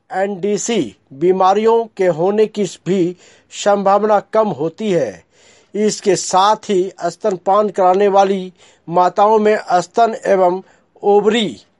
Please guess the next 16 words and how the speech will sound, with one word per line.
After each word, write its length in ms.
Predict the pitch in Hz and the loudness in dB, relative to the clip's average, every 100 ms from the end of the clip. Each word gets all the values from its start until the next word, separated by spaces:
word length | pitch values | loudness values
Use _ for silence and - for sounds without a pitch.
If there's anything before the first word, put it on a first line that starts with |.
| _ - | _ -2
कैंसर 380 | 196 196 226 180 | 0 2 0 0
होने 380 | 156 202 208 | 0 0 0
का 220 | 202 196 170 - | 2 0 0 -2
खतरा 380 | - 202 220 214 | -4 0 0 2
भी 300 | 190 170 175 _ _ _ - | 2 0 -4 _ _ _ -10
नहीं 320 | 190 196 214 | -2 2 2
होता 360 | 190 170 196 196 | 2 2 2 2
है। 400 | 175 104 85 _ _ _ _ _ 139 | 2 -4 -10 _ _ _ _ _ -12
डीपीसी 800 | 139 214 214 220 214 - 220 | -4 -4 -4 -4 -4 -2 -4
जिला 340 | 165 190 202 202 | -2 0 2 2
नोडल 320 | 196 208 214 | 2 0 0
पदाधिकारी 840 | 165 190 180 180 196 214 208 208 | -2 0 0 0 -2 2 2 2
ने, 160 | 208 196 | -2 -2
के 240 | 175 190 | -2 -2
रूप 300 | 180 208 214 | 0 -2 -2
में 300 | 208 196 185 | -2 0 0